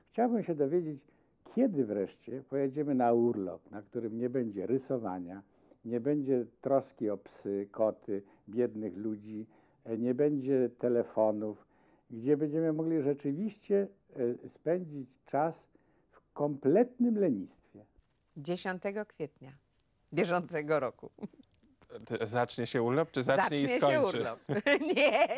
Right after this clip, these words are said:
Speaker 2: nie, nie. Wybieramy się na tydzień do Barcelony, ale tak naprawdę to ja sobie obiecuję i tobie <laughs> też, że, bo Barcelona to też jest wyjazd za granicę i to też nie jest do końca taki odpoczynek,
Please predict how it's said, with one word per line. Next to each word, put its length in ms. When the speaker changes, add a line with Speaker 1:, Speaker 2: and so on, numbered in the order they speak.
Speaker 2:
nie, 160
nie. 120
Wybieramy 500
się 140
na 180
tydzień 380
do 100
Barcelony, 680
ale 160
tak 180
naprawdę 760
to 120
ja 220
sobie 360
obiecuję 720
i 140
tobie 360
<laughs> 120
też, 180
że, 220
bo 140
Barcelona 580
to 40
też 120
jest 160
wyjazd 300
za 140
granicę 400
i 60
to 120
też 240
nie 120
jest 180
do 120
końca 420
taki 240
odpoczynek, 540